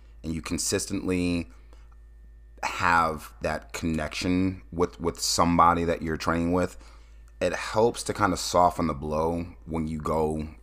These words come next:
to roll, right? Because, like, spinning on the back is a perfect example. Part of that is obviously it's hard, right? It's, it's very challenging for cardio. Whenever we spin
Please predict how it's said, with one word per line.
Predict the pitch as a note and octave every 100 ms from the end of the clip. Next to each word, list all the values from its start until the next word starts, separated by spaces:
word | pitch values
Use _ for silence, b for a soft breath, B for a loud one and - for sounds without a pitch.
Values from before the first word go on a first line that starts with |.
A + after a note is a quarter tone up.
| -
to | D2+
roll, | C#2+ C#2 A1+ -
right? | C#2 D2 -
Because, | E2+ D2 - B B B -
like, | G2 F2 E2+
spinning | - - - - G2 E2 D#2 -
on | E2
the | D#2
back | D2 D2 C#2 - - -
is | C#2
a | C2+
perfect | - D#2+ D2
example. | C#2+ C2+ C2+ A#1+ G1+ - b b b b b b b b - - -
Part | - G#2 A#2
of | B2 F#2
that | F2+ F2+ - -
is | E2 D#2 -
obviously | D#2+ D#2+ - D#2
it's | -
hard, | - F2+ A#1 - -
right? | D2 D#2+ D#2+
It's, | C#2+ D2+
it's | C#2+ -
very | E2 E2 E2 D#2 -
challenging | - D#2+ C#2+ D#2
for | D2+ -
cardio. | D#2 D2
Whenever | E2+ A2 A#2
we | A#2
spin | A2 - F2 E2+ E2